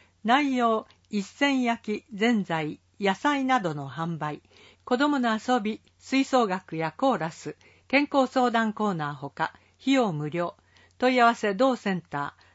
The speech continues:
電話、七二三五二二二、ファックス、七二四九六九五。大学連携。マンスリー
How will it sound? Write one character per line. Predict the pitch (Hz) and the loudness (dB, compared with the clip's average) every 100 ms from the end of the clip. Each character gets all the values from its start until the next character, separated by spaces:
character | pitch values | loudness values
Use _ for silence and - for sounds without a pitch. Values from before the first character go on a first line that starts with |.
| - | -2
電 | 214 208 | 0 2
話、 | 202 - | 0 -2
七 | 214 214 220 | -2 -2 0
二 | 220 202 | 0 -2
三 | 190 190 185 | -2 -2 -4
五 | 185 226 269 | -2 0 2
二 | 254 220 160 | 2 0 -2
二 | 165 170 | -4 -4
二、 | 160 151 - _ | -4 -8 -10 _
フ | - | -4
ァ | 220 | -4
ッ | |
ク | - | -4
ス、 | 185 - | -6 -4
七 | 185 208 214 | -2 0 0
二 | 208 190 175 | 0 -2 -2
四 | 170 165 - | -4 -6 -6
九 | 262 277 | -2 0
六 | 262 - - | -2 -6 -6
九 | 170 160 | -6 -4
五。 | 143 139 - _ _ _ _ _ _ _ _ _ _ _ _ | -6 -8 -10 _ _ _ _ _ _ _ _ _ _ _ _
大 | 180 226 302 | 4 6 6
学 | 277 240 | 2 -2
連 | 214 208 214 - | -2 -2 -4 -4
携。 | 170 160 - _ _ _ _ _ _ 208 | -4 -4 -8 _ _ _ _ _ _ 2
マ | 277 | 4
ン | 285 | 2
ス | - 175 | -4 -4
リ | 170 | -4
ー | 165 | -4